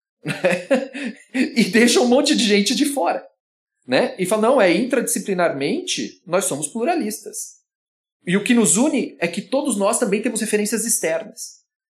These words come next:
Mas então por que as, a, as escolas heterodoxas não estão lá dentro? Né? Então essa, essa é, vamos dizer, é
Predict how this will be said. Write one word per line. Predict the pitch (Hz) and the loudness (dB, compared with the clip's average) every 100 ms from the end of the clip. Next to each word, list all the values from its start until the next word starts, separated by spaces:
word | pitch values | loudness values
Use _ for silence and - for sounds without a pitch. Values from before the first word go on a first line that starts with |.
| _ | _
Mas | 240 262 | -2 0
então | 349 349 | 0 -2
por | 311 | -2
que | 294 | 0
as, | 269 | 0
a, | 214 - 175 175 160 160 - - _ _ _ | -2 0 0 2 2 0 -2 -12 _ _ _
as | 143 143 | -2 0
escolas | 143 185 165 143 | 0 0 0 0
heterodoxas | 147 147 151 151 139 | -2 0 0 0 -6
não | 147 | -6
estão | 151 | -2
lá | 123 107 | -2 -2
dentro? | 95 - - - _ _ _ _ _ _ _ 113 | -6 -12 -20 -20 _ _ _ _ _ _ _ -4
Né? | 127 202 - - | -2 -2 -4 -4
Então | 147 214 | 2 4
essa, | 277 277 214 | 4 2 2
essa | 262 269 247 | 2 4 4
é, | 233 202 | 2 2
vamos | 202 170 | 0 0
dizer, | 185 | 2
é | 165 160 | 2 0